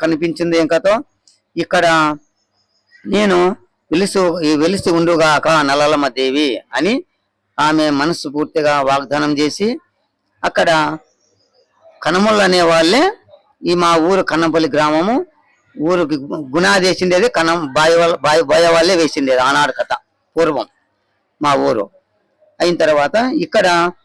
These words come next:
అమ్మవారిని పిలిచి ఉంది. అప్పుడు వీళ్ళు ఇద్దరు మా గ్రామం నుంచి కొంత దూరం మళ్ళా నడుచుకుంటూ ఆగ్నేయ మూలకు నడిచినారు. ఆగ్నేయ మూలలో దయాలగుంటపల్లి,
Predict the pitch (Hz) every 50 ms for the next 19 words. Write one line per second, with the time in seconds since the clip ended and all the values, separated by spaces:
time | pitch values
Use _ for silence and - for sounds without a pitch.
0 | _ _ _ _ _ _ - - 156 165 175 175 180 180 175 160 165 160 156 156
1 | 151 147 156 156 147 - - 208 254 285 190 160 160 160 156 123 113 - - _
2 | _ _ _ _ _ _ _ _ _ _ - - - - 208 196 185 185 190 190
3 | 202 214 220 214 208 196 190 185 185 185 165 156 220 233 226 - 175 175 180 196
4 | 214 233 - _ _ _ _ _ _ _ _ _ _ _ _ _ _ _ _ _
5 | _ _ _ _ - - - - - - - 170 196 196 180 147 - 185 208 220
6 | 220 208 196 196 185 185 165 - 277 269 233 175 160 156 320 - _ _ _ _
7 | _ _ _ _ _ _ _ _ _ - 190 196 208 170 208 196 170 151 180 214
8 | 220 220 208 185 185 190 202 185 180 175 330 285 - 190 - 202 208 208 226 170
9 | 160 185 190 185 214 208 196 190 190 208 233 208 190 185 160 - 180 165 151 139
10 | 127 120 147 180 185 190 226 220 208 196 190 185 175 180 208 233 180 151 156 175
11 | 208 - _ _ _ _ _ _ _ _ _ _ _ - - - - - - -
12 | 117 156 175 208 226 220 208 208 180 180 180 160 180 151 170 175 165 180 202 226
13 | 247 302